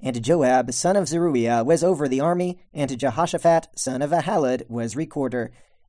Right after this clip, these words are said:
And Zadok, son of Ahitub, and Abimelech, son of Abiathar, were priests,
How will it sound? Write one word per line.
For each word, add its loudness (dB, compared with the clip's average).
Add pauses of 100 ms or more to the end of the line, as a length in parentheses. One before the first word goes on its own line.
And -6
Zadok, 0
son -2
of -4
Ahitub, 2
and -4
Abimelech, 2
son -4
of -4
Abiathar, 4
were -4
priests, -4